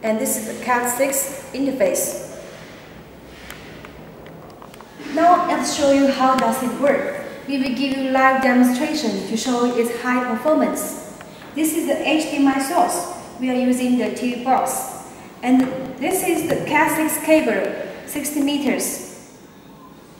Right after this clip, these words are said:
And this is H D M I sender.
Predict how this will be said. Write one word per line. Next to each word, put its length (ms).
And 180
this 220
is 380
H 160
D 160
M 160
I 160
sender. 720